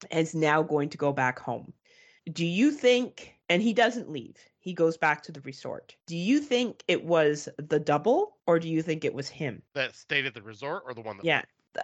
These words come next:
Speaker 1: Th-, well, no one left. He didn't leave. He went back to the resort.
Speaker 2: Well, no, one of them, them, one of them did leave.
Speaker 1: No,
Speaker 2: One of them went
Speaker 1: 'cause
Speaker 2: back
Speaker 1: he
Speaker 2: to his wife.
Speaker 1: No, 'cause he was sitting at the airport. Everyone was gone, remember?
Speaker 2: Yeah, and I, um,
Speaker 1: Did he actually get on the plane?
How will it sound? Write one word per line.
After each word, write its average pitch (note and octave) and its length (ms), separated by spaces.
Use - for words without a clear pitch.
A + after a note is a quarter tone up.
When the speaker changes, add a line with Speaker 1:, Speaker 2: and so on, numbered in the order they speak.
Speaker 1:
Th-, F3 100
well, F#3+ 240
no A3+ 120
one A3 200
left. - 460
He G#3+ 140
didn't G3 240
leave. E3+ 220
He F3+ 60
went D#3 160
back D#3 220
to F#3+ 80
the E3 80
resort. C3+ 440
Speaker 2:
Well, E3 80
no, C#3 140
one E3 300
of G3 60
them, B2 140
them, G#2 200
one D#3 180
of E3+ 40
them A2+ 200
did G#2+ 180
leave. - 320
Speaker 1:
No, G#3+ 180
Speaker 2:
One D#3+ 120
of - 60
them D3+ 120
went C#4 140
Speaker 1:
'cause C#3+ 80
Speaker 2:
back C#3 40
Speaker 1:
he B2+ 60
Speaker 2:
to C3+ 80
his A2+ 140
wife. B2+ 320
Speaker 1:
No, A#3 180
'cause A#3 80
he A#3 80
was A3 80
sitting A#3+ 160
at G3 80
the G3 140
airport. D#3 420
Everyone F3 340
was E3 140
gone, G3+ 300
remember? D3+ 560
Speaker 2:
Yeah, D#3 220
and D3+ 100
I, D3 140
um, B2 320
Speaker 1:
Did A3+ 100
he G3 140
actually F#3 320
get G3+ 100
on F3+ 140
the E3+ 80
plane? F3 340